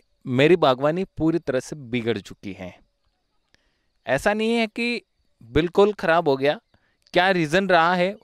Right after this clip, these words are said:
वो भी अपन बात करेंगे। फर्स्ट में मैं पपीता से लेकर बात करता हूँ,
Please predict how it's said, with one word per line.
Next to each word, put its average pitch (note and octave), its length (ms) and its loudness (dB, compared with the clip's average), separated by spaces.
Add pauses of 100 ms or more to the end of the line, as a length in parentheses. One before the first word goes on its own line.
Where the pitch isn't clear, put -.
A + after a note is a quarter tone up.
(100)
वो A#2+ 260 0
भी F3 100 2
अपन E3+ 260 0
बात A#2 340 -2
करेंगे। F#2+ 460 -6 (1040)
फर्स्ट F#3 280 0
में G3+ 160 -4
मैं G3+ 180 -2
पपीता D#3+ 440 0
से E3+ 140 -2
लेकर C3+ 340 0 (140)
बात A#2 300 -2
करता B2+ 300 -2
हूँ, C#3 140 -8